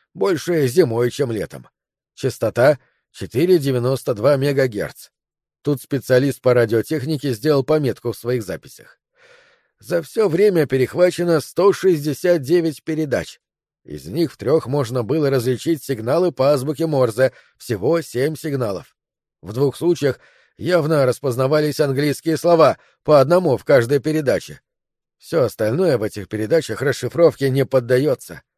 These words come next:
Если кто-нибудь хочет взглянуть, записи при мне. Понятные два слова: вода и связь». «Сколько в целом часов продолжались передачи?» — спросил сэр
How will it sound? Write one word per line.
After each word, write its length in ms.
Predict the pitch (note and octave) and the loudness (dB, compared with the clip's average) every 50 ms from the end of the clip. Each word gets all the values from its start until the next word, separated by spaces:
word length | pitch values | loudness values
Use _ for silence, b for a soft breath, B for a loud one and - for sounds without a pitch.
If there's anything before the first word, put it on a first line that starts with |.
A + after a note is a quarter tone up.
| _ _ _ _ _ _ _ _ | _ _ _ _ _ _ _ _
Если 440 | C#2 F#2+ C#3+ C3+ - - C3+ C#3 | -6 -2 -2 -2 -2 -2 -2 -4
кто-нибудь 460 | A#2+ - D3 C#3 C3+ C3 C3 C3 B2 - | -2 0 -2 0 0 0 0 -2 -2 -2
хочет 300 | - C#3+ C3 - C3 G#2+ | -4 -4 -2 -2 -4 -6
взглянуть, 560 | G#2 G#2 G#2 A#2 A#2 A2 A#2+ E3+ F#3 - - _ _ _ _ _ _ _ | -6 -8 -4 -4 -2 -2 0 -2 -2 -4 -6 _ _ _ _ _ _ _
записи 540 | - D2 C#3+ E3 E3 - E3 C#3 - D3+ C#3+ | -8 -2 -2 -2 -2 -2 -6 -6 -6 -8 -6
при 180 | B2 C#3+ C3+ | -4 -4 -4
мне. 320 | A#2+ G#2+ G#2 G2+ F#2 D2+ - _ _ _ _ _ _ _ _ _ _ - | -4 -4 -4 -6 -6 -8 -10 _ _ _ _ _ _ _ _ _ _ -4
Понятные 600 | - G#2 A#2 D3+ D#3 D3+ - D#3 D#3 D#3 D#3 C#3 | -4 -2 0 0 0 -2 -2 -4 -4 -4 -2 -2
два 240 | B2 B2 D3 C#3+ | 0 2 2 2
слова: 480 | - - B2 B2 A2+ A2+ A2 A#2+ B2 - - _ _ _ _ _ | 2 0 -4 -2 -2 0 0 0 -2 -2 -6 _ _ _ _ _
вода 500 | - A#2+ A#2+ A2 F2+ A2+ C3+ E3+ C#3+ - _ _ _ _ | -4 -2 -2 -2 0 2 2 2 2 0 _ _ _ _
и 120 | - A#2+ B2+ | -6 -6 -6
связь». 460 | - - F#2+ F#2 E2 - - - _ _ _ _ _ _ _ _ _ _ _ _ _ _ _ _ _ _ _ _ _ _ | -6 -6 -6 -6 -6 -8 -10 -18 _ _ _ _ _ _ _ _ _ _ _ _ _ _ _ _ _ _ _ _ _ _
«Сколько 580 | - - - G#2 B2+ C#3 C3+ B2+ - G#2+ G#2+ | -20 -14 -2 2 4 6 6 4 2 0 -6
в 60 | D3 - | -8 -8
целом 380 | - - B2+ B2+ B2 B2 B2 | -4 0 2 2 2 2 0
часов 480 | - - A2+ G2+ - - D3+ D3 B2 - | -4 -6 -8 -8 -4 -2 -2 -2 -2 -2
продолжались 760 | - A#2+ C#3 C#3 C3+ C3+ C3+ B2 D#3+ D3 B2+ A#2 G#2+ - - | -2 0 4 6 6 6 6 6 6 4 4 4 0 -6 -6
передачи?» — 640 | - A#2 B2 B2+ C3 C3 A2+ F#2 - - C3+ - _ _ _ _ _ _ _ _ _ _ | -4 0 2 2 2 2 2 0 -2 -6 -16 -20 _ _ _ _ _ _ _ _ _ _
спросил 560 | _ - - A2+ A2 G2+ - - D3 C#3 A#2 | _ -6 -4 -4 -4 -4 -4 -2 -2 -2 -2
сэр 340 | - - C3+ C3 A#2+ A#2+ | -2 0 2 2 2 2